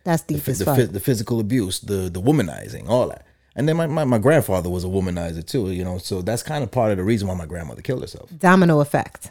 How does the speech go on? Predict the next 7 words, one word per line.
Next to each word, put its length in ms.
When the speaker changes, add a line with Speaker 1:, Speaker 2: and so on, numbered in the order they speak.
Speaker 2:
Domino 280
effect. 400
Speaker 1:
Wow. 440
Speaker 2:
Boom. 260
So 160
then 220
that 220